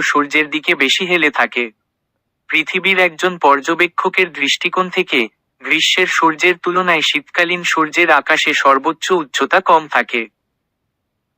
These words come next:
শীতকালে উভয় গোলার্ধে, সূর্যের নিম্ন উচ্চতার কারণে সূর্যের আলো একটি তির্যক কোণে পৃথিবীতে আঘাত করে।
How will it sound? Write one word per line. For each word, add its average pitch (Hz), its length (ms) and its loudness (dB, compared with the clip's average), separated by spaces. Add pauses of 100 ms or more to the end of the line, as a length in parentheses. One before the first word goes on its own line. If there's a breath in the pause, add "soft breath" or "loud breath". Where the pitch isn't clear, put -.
(100)
শীতকালে 185 640 0
উভয় 165 340 2
গোলার্ধে, 156 540 2 (320)
সূর্যের 160 520 0
নিম্ন 160 340 -6
উচ্চতার 180 560 0
কারণে 170 400 2
সূর্যের 147 500 0
আলো 147 240 4
একটি 165 280 -4
তির্যক 151 500 0
কোণে 170 260 0
পৃথিবীতে 139 600 -2
আঘাত 143 340 4
করে। 113 280 2